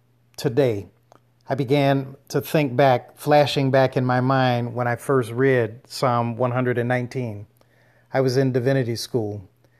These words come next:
and I determined that I had to read the whole Bible because in three years I was gonna be let loose on society as an ordained minister. And, uh, Psalm one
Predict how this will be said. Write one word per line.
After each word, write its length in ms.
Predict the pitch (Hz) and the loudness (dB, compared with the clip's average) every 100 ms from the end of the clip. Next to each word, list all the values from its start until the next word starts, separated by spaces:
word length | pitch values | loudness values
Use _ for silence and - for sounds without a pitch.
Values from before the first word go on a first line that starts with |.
| _ _ _ | _ _ _
and 240 | 160 139 131 | -6 -2 0
I 120 | 127 | 0
determined 880 | 117 - 151 147 139 135 135 143 139 | -2 -2 0 2 2 0 -2 -4 0
that 380 | 135 131 - _ _ _ _ - | 2 2 -4 _ _ _ _ -8
I 60 | |
had 260 | 117 151 147 | 0 2 4
to 220 | 135 127 | 2 2
read 320 | 123 131 160 135 | -2 -2 0 0
the 80 | |
whole 200 | 123 135 | 2 2
Bible 440 | 123 139 151 117 117 | 4 4 2 0 -2
because 380 | 127 135 127 113 | -2 -2 -2 -4
in 100 | 117 | -4
three 220 | 139 139 | -2 0
years 400 | 135 127 117 110 | 2 2 0 0
I 100 | 117 | -2
was 140 | 117 | -2
gonna 140 | 131 120 | -2 -2
be 120 | 120 | 0
let 240 | 131 131 | 0 0
loose 320 | 127 131 - | 0 -2 -2
on 160 | 127 120 | -4 -4
society 760 | - 110 143 139 123 110 110 - _ _ - | -6 -6 -2 0 0 -2 -6 -10 _ _ -8
as 140 | 123 | -6
an 60 | 120 | -2
ordained 500 | 131 143 139 143 139 | 2 2 2 2 0
minister. 500 | 147 123 - 98 95 _ _ _ _ _ - | 0 -2 -6 -12 -14 _ _ _ _ _ -8
And, 720 | 143 135 127 123 120 117 113 | -4 0 0 0 -2 -4 -2
uh, 360 | 123 120 117 - | 2 2 0 -2
Psalm 460 | - 143 139 139 | -4 0 2 2
one 340 | 135 135 127 | 2 0 -2